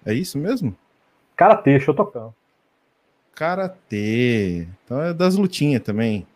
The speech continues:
Speaker 1: como eu
Speaker 2: Das
Speaker 1: digo
Speaker 2: lutinhas
Speaker 1: pra,
Speaker 2: também.
Speaker 1: pra Tabata e pro, pro Cristiano.
Speaker 2: É, o
Speaker 1: Bacana.
Speaker 2: meu,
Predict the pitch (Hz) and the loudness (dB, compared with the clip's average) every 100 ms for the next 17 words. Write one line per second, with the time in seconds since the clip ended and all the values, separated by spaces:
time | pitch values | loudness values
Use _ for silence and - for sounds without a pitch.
0 | _ - 104 101 92 87 226 107 104 113 | _ -10 -4 -4 -4 -4 -2 -4 -2 -2
1 | 95 92 123 110 - 123 113 - 113 110 | -2 -4 -4 -4 2 2 2 -2 -4 -4
2 | 107 101 90 - - 104 - 98 101 98 | -2 -2 -6 -12 -8 -8 -6 -4 -4 -4
3 | 90 _ _ _ _ _ _ - 127 127 | -8 _ _ _ _ _ _ -4 -2 2
4 | 117 117 107 139 - | 2 2 2 0 -4